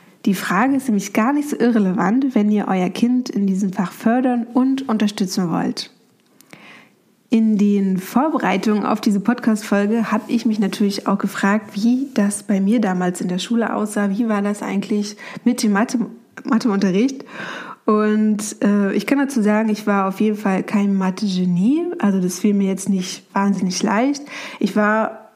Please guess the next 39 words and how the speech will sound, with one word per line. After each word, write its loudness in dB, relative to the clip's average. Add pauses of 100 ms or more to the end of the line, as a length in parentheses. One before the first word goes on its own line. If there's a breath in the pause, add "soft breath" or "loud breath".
(320)
aber 0
auch 0
jetzt 0
keine 2
Mathe-Niete. 0
Ich -2
hatte -2
sogar, 0
ähm, 2 (1120)
Mathe 0
als -2
Hauptfach -2
gewählt, 2 (560 loud breath)
neben 2
Kunst 0
übrigens. 0
Ja, 0
ich 0
hatte 2
Kunst 0
und 0
Mathe 2
als 0
Hauptfächer, 0 (640 loud breath)
gegen 2
alle 2
Glaubenssätze, 2
dass, -2
äh, 0
beides 0
ja 0
gar 0
nicht -4
gehen 2
würde. 2
Doch, -2
doch, -2
das -4
ging. 2